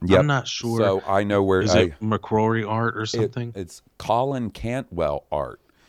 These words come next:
Speaker 2: Oh,
Speaker 1: So
Speaker 2: okay.
Speaker 1: apparently, yeah, that's it, that's why they call it the Cantwell class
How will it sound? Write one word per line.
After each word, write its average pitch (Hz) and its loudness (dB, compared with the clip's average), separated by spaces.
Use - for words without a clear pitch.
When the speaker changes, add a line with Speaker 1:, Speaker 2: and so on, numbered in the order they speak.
Speaker 2:
Oh, 98 -4
Speaker 1:
So 110 0
Speaker 2:
okay. 90 -4
Speaker 1:
apparently, 104 -6
yeah, 107 -2
that's 107 -2
it, 120 -2
that's 131 2
why 151 2
they 123 2
call 120 0
it - -10
the 92 -4
Cantwell 90 -4
class 78 -4